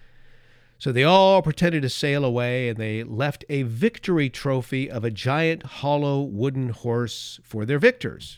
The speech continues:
"Okay, you guys won. Here's what we're leaving for you, the victors, this big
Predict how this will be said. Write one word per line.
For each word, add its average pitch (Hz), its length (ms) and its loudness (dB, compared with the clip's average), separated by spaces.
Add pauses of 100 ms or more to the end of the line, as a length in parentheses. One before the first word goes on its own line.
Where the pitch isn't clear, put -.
"Okay, 123 240 -4
you 165 160 0
guys 202 260 4
won. 156 420 0 (760)
Here's 160 280 2
what 170 120 -2
we're 160 80 2
leaving 156 360 2
for 139 160 -2
you, 127 500 0
the - 80 -6
victors, 120 840 -4
this 113 200 -8
big 156 680 0